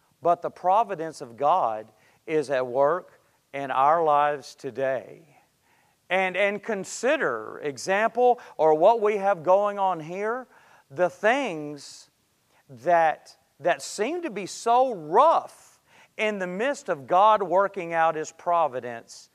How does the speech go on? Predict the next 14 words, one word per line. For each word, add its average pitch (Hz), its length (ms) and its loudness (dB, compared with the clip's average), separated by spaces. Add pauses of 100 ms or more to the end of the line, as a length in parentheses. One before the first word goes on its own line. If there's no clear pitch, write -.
(380)
in 151 260 -6
our 143 220 4
lives. 131 920 -4 (680)
We 190 180 -2
can 175 200 -6
hang 170 360 -4
in 170 220 -8
there 190 420 -6 (460)
and 156 220 -4
we 214 140 0
can 147 200 -12
trust - 480 0
the 156 80 -4
Lord. 139 520 -4